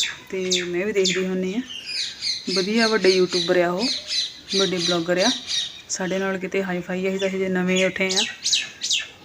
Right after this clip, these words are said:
ਤੇ ਵਧੀਆ ਲੱਗਦਾ ਆ, ਚਲੋ ਮਿਹਨਤ ਕਰਦੀ ਆ, ਆਪਣੇ ਘਰੇਲੂ ਵੀਡੀਓ ਪਾਉਂਦੀ ਆ, ਕੋਈ ਇੱਦਾਂ ਨਹੀਂ ਪਾਉਂਦੀ ਹੈਗੀ।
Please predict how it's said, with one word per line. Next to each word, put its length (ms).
ਤੇ 320
ਵਧੀਆ 260
ਲੱਗਦਾ 300
ਆ, 140
ਚਲੋ 120
ਮਿਹਨਤ 300
ਕਰਦੀ 280
ਆ, 20
ਆਪਣੇ 200
ਘਰੇਲੂ 340
ਵੀਡੀਓ 200
ਪਾਉਂਦੀ 380
ਆ, 60
ਕੋਈ 100
ਇੱਦਾਂ 300
ਨਹੀਂ 120
ਪਾਉਂਦੀ 400
ਹੈਗੀ। 360